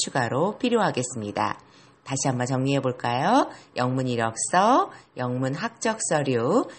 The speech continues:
여권 사본, 국문, 영문의 자기소개 동영상. 자, 이렇게 필요하고요.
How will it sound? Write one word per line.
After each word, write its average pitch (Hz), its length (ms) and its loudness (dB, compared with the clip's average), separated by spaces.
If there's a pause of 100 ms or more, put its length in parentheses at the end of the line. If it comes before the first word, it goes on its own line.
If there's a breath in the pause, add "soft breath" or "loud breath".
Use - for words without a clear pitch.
(120 loud breath)
여권 143 560 0
사본, 175 640 2 (340 loud breath)
국문, 156 640 2 (160)
영문의 123 680 0
자기소개 143 580 -2
동영상. 120 640 -2 (500 loud breath)
자, 113 300 -2
이렇게 143 360 2
필요하고요. 185 800 0